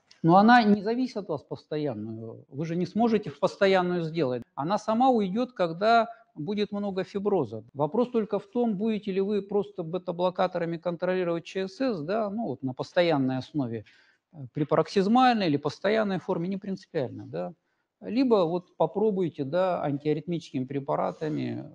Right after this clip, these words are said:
удержать и восстановить синусовый ритм. Она везде есть, да.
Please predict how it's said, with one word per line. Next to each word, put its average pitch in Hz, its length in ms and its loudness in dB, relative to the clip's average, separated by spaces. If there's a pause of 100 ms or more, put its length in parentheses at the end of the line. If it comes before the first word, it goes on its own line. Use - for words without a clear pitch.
(460)
удержать 147 580 0
и 139 60 -2
восстановить 131 640 -4
синусовый 117 560 -12
ритм. - 100 -20 (300)
Она 269 280 4
везде 262 500 4
есть, 127 180 2
да. 170 220 0